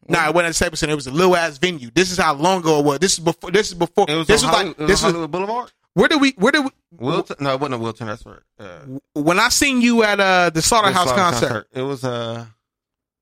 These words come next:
Speaker 1: What,
Speaker 2: fuck.
Speaker 1: uh,
Speaker 2: I forgot the venue.
Speaker 1: okay, whatever the venue
Speaker 2: But
Speaker 1: was.
Speaker 2: it was that venue.
Speaker 1: But it's small, B. Let me tell you. Ray, my homeboy, that nigga, he still works for Inter-,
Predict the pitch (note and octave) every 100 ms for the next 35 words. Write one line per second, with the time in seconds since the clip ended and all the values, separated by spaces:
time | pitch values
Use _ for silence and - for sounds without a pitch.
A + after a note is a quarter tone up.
0 | _ _ _ _ _ C3+ B2+ - - C#3+
1 | C#3 C3+ B2 A2 F#2 F#2+ - C#3 B2+ A#2+
2 | A#2 G#2+ G3 A3 F#3 G#2+ _ F#3 A3 C4
3 | B3 A#3 B3 A3 G#3 G3 E3 E3 C#3+ D#3
4 | C#3+ D#3 C3+ A2 F3+ - F#3+ - - -
5 | - - G#3 A#3 G#3 D#3+ E3 F3 E3+ _
6 | _ D#3+ G3+ G3+ A3 C3+ A2+ _ _ _
7 | _ _ _ _ _ C3 D3+ A#3 C#4+ C4+
8 | _ _ D#3+ G3 A#3+ A#3 E3+ D3 G#2+ _
9 | _ _ _ _ _ _ _ _ D#3 F#3+
10 | G#3+ G#3 F3 G3+ - B3+ F#3+ F3+ - F3
11 | E3